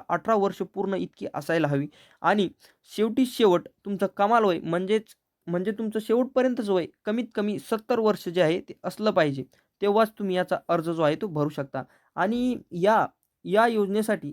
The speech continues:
तुमची शैक्षणिक किमान पात्रता जी आहे ती दहावी उत्तीर्ण असणार आहे. जर तुम्ही दहावी उत्तीर्ण असाल तर तुम्ही या विमा सखी या योजनेसाठी पात्र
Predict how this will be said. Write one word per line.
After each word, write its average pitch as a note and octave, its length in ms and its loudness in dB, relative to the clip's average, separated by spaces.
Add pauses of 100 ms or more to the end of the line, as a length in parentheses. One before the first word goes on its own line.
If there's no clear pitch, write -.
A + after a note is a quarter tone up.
(160)
तुमची G3+ 320 -6 (140)
शैक्षणिक B3+ 500 -2 (120)
किमान B3+ 260 0
पात्रता F#3+ 460 -2
जी E3+ 120 -4
आहे D#3 120 -2
ती E3+ 120 -10
दहावी D3 300 0
उत्तीर्ण C#3+ 520 -6
असणार C3+ 260 -8
आहे. C3+ 140 -2 (380)
जर G#3+ 200 2
तुम्ही G3+ 360 -2 (240)
दहावी E3+ 300 0
उत्तीर्ण F#3 420 -6
असाल E3 320 -2 (120)
तर G3 120 -2
तुम्ही E3+ 320 -2
या E3+ 180 4 (140)
विमा F3+ 300 -2
सखी D#3+ 360 -8
या F3+ 160 4
योजनेसाठी D#3 560 -2
पात्र D3+ 360 -4